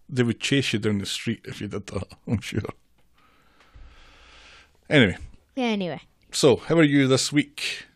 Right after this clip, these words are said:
Speaker 1: This is the first
Speaker 2: Uh,
Speaker 1: week
Speaker 2: good.
Speaker 1: before, oh, the first week after your performance in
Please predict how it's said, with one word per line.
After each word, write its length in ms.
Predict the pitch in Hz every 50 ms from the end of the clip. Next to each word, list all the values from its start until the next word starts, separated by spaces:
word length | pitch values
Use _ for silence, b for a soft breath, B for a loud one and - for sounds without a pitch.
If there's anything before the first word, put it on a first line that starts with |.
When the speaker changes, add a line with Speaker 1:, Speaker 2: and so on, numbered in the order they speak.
| _ _ _
Speaker 1:
This 240 | - 143 135 -
is 100 | 139 117
the 60 | 117 113
first 260 | - - 151 127 -
Speaker 2:
Uh, 40 | -
Speaker 1:
week 100 | 139 135 - - -
Speaker 2:
good. 140 | 117 113 -
Speaker 1:
before, 800 | 208 196 123 120 120 120 120 123 123 120 120 120 117 113 - - - - - - - - _ - _ - - -
oh, 100 | 160 135
the 140 | 101 85 82
first 240 | - - 120 - -
week 160 | 107 - -
after 340 | - 120 123 - - 98 98 - - _ _ _ _ _ _ _
your 400 | 123 117 110 101 98 104 98 98 - _ _ _ -
performance 500 | 110 - - 117 117 113 110 110 - -
in 400 | - 131 123 113 110 110 107